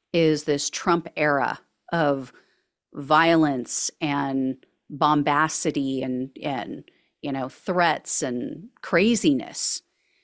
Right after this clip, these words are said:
So they've, they've never known what it's like. Uh, so to them, it's like, "Oh, yeah, well, this is just, this is politics. This is the way it is."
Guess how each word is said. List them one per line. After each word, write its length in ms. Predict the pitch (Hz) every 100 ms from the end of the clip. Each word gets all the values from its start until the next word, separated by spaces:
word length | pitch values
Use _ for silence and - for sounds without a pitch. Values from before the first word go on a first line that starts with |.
| _
So 200 | - -
they've, 280 | 160 233 240
they've 200 | 233 294
never 280 | 285 269 208
known 440 | 165 175 262 262
what 120 | 180 151
it's 200 | 151 -
like. 420 | 202 247 147 -
Uh, 380 | 165 160 156 156
so 220 | 160 165
to 160 | 156 175
them, 380 | 160 254 247 190
it's 140 | 160
like, 180 | 160 160
"Oh, 100 | 277
yeah, 220 | 320 330
well, 120 | 202
this 200 | 190 208 185
is 140 | 175
just, 300 | - 170 - _
this 380 | 185 175 160 151
is 140 | 147 -
politics. 680 | 214 247 214 - - -
This 200 | - 131
is 120 | 147 -
the 100 | 160
way 200 | 156 147
it 80 |
is." 500 | 180 226 - - -